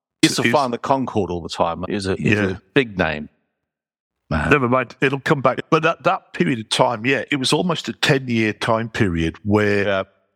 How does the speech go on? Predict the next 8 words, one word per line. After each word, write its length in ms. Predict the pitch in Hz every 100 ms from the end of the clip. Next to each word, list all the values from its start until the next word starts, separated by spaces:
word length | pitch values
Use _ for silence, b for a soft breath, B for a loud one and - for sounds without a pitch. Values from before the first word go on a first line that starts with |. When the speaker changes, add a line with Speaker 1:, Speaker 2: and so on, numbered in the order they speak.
| -
Speaker 2:
hostile 400 | 156 - 139 117
takeovers 760 | - 127 113 - 104 104 101 -
was 140 | -
the 100 | -
thing. 380 | - 120 98 98 - _ _ _
A 120 | 123
number 520 | 113 123 143 156 127 113 _ -
of 260 | 123 113